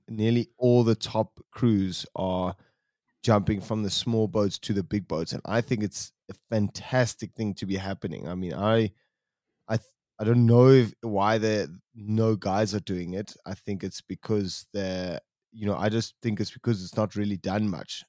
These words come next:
So when you do it, you make, you put a bigger target on yourself. Whereas, you know, in the women's rowing side, it's just very acceptable,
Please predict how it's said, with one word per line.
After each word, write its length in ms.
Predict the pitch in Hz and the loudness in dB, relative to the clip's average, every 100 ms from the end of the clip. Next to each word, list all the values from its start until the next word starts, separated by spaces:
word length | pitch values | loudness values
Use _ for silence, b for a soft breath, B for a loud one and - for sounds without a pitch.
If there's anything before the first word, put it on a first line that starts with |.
| _ | _
So 220 | - 104 | -6 -4
when 220 | 98 107 | -2 -2
you 80 | 104 | -2
do 220 | 85 110 | 0 0
it, 180 | 101 - | 0 -4
you 60 | 95 | -6
make, 360 | 90 95 - _ - | -6 -8 -14 _ -16
you 100 | 104 | -12
put 200 | - 104 | -4 -2
a 100 | 98 | -2
bigger 380 | 78 107 104 95 | -2 -4 -4 -6
target 480 | - 98 101 101 | -4 -2 -2 -2
on 120 | 92 87 | -4 -6
yourself. 460 | 87 - 107 78 - | -8 -4 -4 -4 -8
Whereas, 380 | 90 90 - - | -8 -6 -8 -12
you 140 | 107 | -10
know, 200 | 98 92 87 | -8 -6 -6
in 180 | 104 98 | -6 -4
the 260 | 92 90 - _ _ _ | -4 -8 -10 _ _ _
women's 380 | 107 110 110 92 | -4 0 0 -2
rowing 240 | 98 98 | -4 -4
side, 360 | 92 101 92 87 - | -4 -4 -4 -8 -10
it's 320 | 104 - - _ _ _ _ | -10 -10 -12 _ _ _ _
just 260 | - 101 101 | -6 -6 -2
very 320 | 110 110 107 | 2 4 2
acceptable, 800 | 98 - 110 - 98 98 90 - | -2 -4 -6 -6 -6 -4 -4 -8